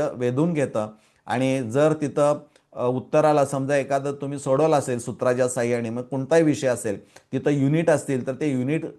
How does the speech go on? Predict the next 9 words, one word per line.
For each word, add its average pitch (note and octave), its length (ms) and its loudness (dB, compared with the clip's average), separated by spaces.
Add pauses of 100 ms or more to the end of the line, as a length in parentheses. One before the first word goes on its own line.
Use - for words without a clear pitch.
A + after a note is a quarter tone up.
(280)
तिथं C3+ 280 0
देखील C#3 280 0
शेवटी C3 400 -4
उत्तराला, B2 580 2 (500)
अ, - 60 -6
अंतिम A#2+ 500 0
उत्तराला C3+ 400 0
असणं B2+ 340 -6
गरजेचं A2 580 -2